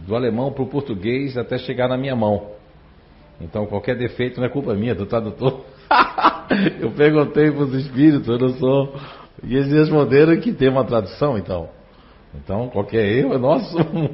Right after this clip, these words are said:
<laughs> Brincadeira, brincadeira. Mas é bom saber, eu tinha curiosidade de saber como é que foi traduzido. Se tinha sido no meu cérebro, né?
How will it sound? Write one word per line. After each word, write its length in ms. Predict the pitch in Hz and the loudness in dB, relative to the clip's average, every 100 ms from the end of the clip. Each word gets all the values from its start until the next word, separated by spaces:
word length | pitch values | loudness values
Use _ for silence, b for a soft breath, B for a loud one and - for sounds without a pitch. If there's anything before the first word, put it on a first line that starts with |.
| 330 - 311 147 160 | -6 -6 -6 -4 -6
<laughs> 880 | - 175 - - - - 202 - | -6 -8 -10 -16 -14 -6 -6 -6
Brincadeira, 580 | - 107 101 85 90 87 | -6 -6 -4 -6 -6 -6
brincadeira. 560 | 90 87 85 82 82 98 - B B 98 | -6 -8 -8 -8 -10 -12 -18 B B -4
Mas 220 | 110 113 | -2 0
é 60 | |
bom 140 | 120 135 | 2 2
saber, 320 | 156 107 117 | 4 4 4
eu 120 | 113 | 2
tinha 180 | - 131 | 0 -2
curiosidade 440 | 131 139 104 127 | 2 2 4 2
de 60 | 127 | 2
saber 460 | 110 104 123 - - | -2 0 -4 -4 -12
como 140 | 147 139 | -6 -4
é 40 | |
que 80 | - | -2
foi 100 | 110 | -2
traduzido. 520 | 110 92 87 85 80 | 0 -2 -4 -8 -10
Se 140 | - - | -12 -8
tinha 160 | 107 | -8
sido 260 | - 107 87 | -8 -10 -8
no 80 | 98 | -6
meu 140 | 90 | -6
cérebro, 420 | - 104 123 92 | -4 -2 -2 -2
né? 220 | 92 - | -4 -6